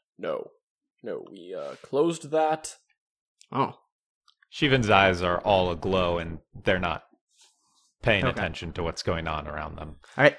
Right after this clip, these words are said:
Speaker 2: uh, in terms of where did it go, you notice a set of footprints going up the stairs.
Speaker 3: Up the stairs, like, towards the tower that we didn't, the,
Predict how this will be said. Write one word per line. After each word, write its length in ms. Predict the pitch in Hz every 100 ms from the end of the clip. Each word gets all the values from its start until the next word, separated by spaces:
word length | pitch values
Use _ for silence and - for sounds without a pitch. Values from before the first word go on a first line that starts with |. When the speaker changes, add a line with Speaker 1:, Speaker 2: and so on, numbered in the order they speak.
| - -
Speaker 2:
uh, 300 | 131 127 - - _
in 100 | 147
terms 240 | 143 165 160
of 80 | 156
where 160 | 156
did 100 | 151
it 100 | 143
go, 160 | 151 147
you 680 | 117 131 139 175 196 196 190
notice 600 | 151 147 151 147 - - -
a 480 | 131 135 131 127 127 _
set 220 | - - 139
of 100 | 131
footprints 580 | 120 - 180 175 - - 151
going 280 | 135 131 123
up 140 | 120
the 80 | 117
stairs. 440 | - 98 - - - _ _ _ _ _ _ _ _ _ _ _ -
Speaker 3:
Up 260 | 110 - _
the 100 | -
stairs, 560 | 95 - 107 101 95 -
like, 200 | 104 -
towards 240 | - 107
the 80 | 85
tower 360 | 92 101 92 90
that 100 | 90
we 80 | 104
didn't, 560 | 113 104 107 - -
the, 240 | - 101